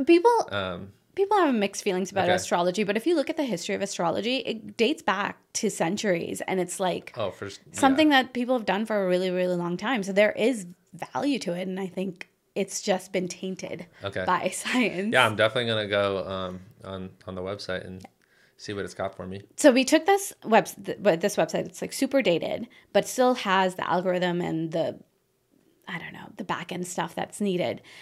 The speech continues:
Speaker 1: And my brother, who is a computer, in computer science and is an engineer, decided he was gonna revamp it and build it on its own. So he just launched the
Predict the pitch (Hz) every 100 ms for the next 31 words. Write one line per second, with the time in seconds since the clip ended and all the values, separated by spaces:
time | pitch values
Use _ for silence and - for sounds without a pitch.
0 | - 220 208 220 247 220 196 202 180 175
1 | - 180 175 165 - - 180 175 170 208
2 | 208 185 - 196 190 196 175 175 180 180
3 | 175 180 175 175 175 180 175 202 262 196
4 | 170 196 196 180 190 175 190 175 170 185
5 | 180 - 180 233 240 185 185 160 175 170
6 | 180 185 - _ _ - 165 - 170 147
7 | 240 269 220 185 196 202 165 160 - -
8 | 170 120